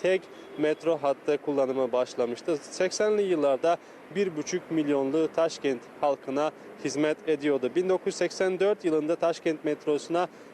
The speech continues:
e, bir hat daha eklendi ve iki hat üzerinden, e, faaliyete başladı. Bağımsızlıktan sonra da metro hattı uzatılmaya devam etti. İki bin bir yılında, e, Özbekistan Cumhurba-, ilk Cumhurbaşkanı İslam Karimov'un başlattığı bir projeyle,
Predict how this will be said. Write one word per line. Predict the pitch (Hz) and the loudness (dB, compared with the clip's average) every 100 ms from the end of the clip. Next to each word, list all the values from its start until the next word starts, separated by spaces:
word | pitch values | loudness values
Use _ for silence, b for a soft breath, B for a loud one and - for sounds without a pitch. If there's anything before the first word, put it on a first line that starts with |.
| 139 | 0
e, | 135 131 | 0 2
bir | 180 160 - | 2 0 -2
hat | 170 165 - | 0 0 0
daha | 143 156 147 | 0 2 2
eklendi | 131 - 135 135 156 135 | 0 0 -2 2 0 2
ve | 127 | -2
iki | 139 - 170 | -2 -6 0
hat | 156 151 | 0 0
üzerinden, | 147 139 131 127 151 147 B B - | 0 0 0 2 0 -2 B B 0
e, | 123 123 - | 2 2 2
faaliyete | 151 139 - 131 123 | 2 2 2 0 2
başladı. | 135 - 131 151 156 123 | 2 2 0 2 2 2
Bağımsızlıktan | 127 139 - 151 151 - 196 196 | 0 0 -6 -6 -4 0 0 0
sonra | - 151 185 170 | -2 0 0 2
da | 143 | 2
metro | 131 131 147 143 | 2 -2 -2 -2
hattı | 135 123 156 | 0 -2 -2
uzatılmaya | 135 127 - 127 127 139 139 - - - - - - | 0 0 0 -2 0 0 -2 -10 -20 -20 -20 -20 -4
devam | 123 127 143 139 | 0 2 2 0
etti. | 123 - 151 | 0 0 -4
İki | - 147 | -6 -4
bin | 143 143 135 | 0 0 0
bir | 170 | 0
yılında, | 147 135 127 120 147 - B B B | 2 2 2 2 2 0 B B B
e, | 117 117 113 113 117 | 0 2 4 2 -2
Özbekistan | 135 131 135 - 123 | -4 -2 -2 -2 -2
Cumhurba-, | 127 139 123 131 147 | -2 0 0 0 0
ilk | 147 - | -2 -2
Cumhurbaşkanı | 139 135 127 123 - 131 | -2 0 2 2 0 -2
İslam | 131 - 143 135 | -4 -2 0 0
Karimov'un | - 139 131 120 120 120 | 0 0 0 0 0 0
başlattığı | 127 - - 135 123 | 0 0 0 -2 -2
bir | 123 | -4
projeyle, | - 131 131 156 127 151 | 0 0 2 2 4 2